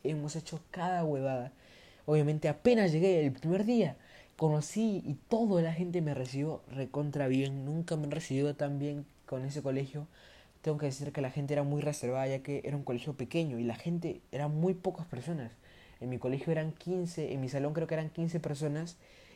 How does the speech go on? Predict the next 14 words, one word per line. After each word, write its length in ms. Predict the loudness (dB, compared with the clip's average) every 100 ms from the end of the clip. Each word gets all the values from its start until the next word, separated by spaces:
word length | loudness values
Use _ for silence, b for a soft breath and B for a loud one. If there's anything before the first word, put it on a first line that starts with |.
| B
y 80 | 2
era 240 | 2 -2 -12 _
un 260 | 4 6 6
solo 280 | 6 8 8
grado, 360 | 8 6 2 -6 -18 _
¿sabes? 280 | -2 0 0
En 140 | -2
segundo 220 | -2 0
de 80 | 0
secundaria 400 | 0 2 2 2
solo 220 | 0 2
eran 200 | 2 2
quince 240 | -2 0 0
personas, 420 | 0 -4 -6 -8